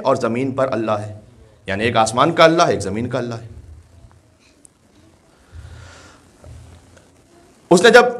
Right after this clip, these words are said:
کوفہ میں، یہ بات ہو رہی ہے، اس نے بات کی ہے، امام کے ایک بڑے، آ، مشہور صحابی ہیں اور بڑے محترم حشام ابن حکم، جوان ہیں۔ امام نے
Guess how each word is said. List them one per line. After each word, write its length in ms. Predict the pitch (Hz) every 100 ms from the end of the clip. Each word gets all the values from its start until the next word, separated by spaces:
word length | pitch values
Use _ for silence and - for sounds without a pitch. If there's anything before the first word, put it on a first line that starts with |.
| -
کوفہ 340 | 190 190 277 208
میں، 120 | 127
یہ 120 | 143
بات 320 | 156 127 123
ہو 80 | 107
رہی 200 | 82 80
ہے، 80 | 82 - - _ _ _
اس 160 | 175 190
نے 80 |
بات 280 | 190 185 190
کی 140 | 202 151
ہے، 220 | - - - - _
امام 340 | 139 160 196 190
کے 80 |
ایک 140 | 185 147
بڑے، 440 | 175 185 185 185 - - - - -
آ، 340 | 113 107 101
مشہور 320 | 101 107 151
صحابی 420 | 160 156 160 175
ہیں 120 | 165 175 -
اور 140 | 117
بڑے 180 | 113 120
محترم 400 | 113 101 123 135 - -
حشام 260 | - 117
ابن 160 | 110 110
حکم، 280 | 92 104 82 78 - - - - _ -
جوان 360 | 90 104 101
ہیں۔ 80 | - 80 - - _ _ _ _ _
امام 280 | 107 123 147
نے 220 | 151 151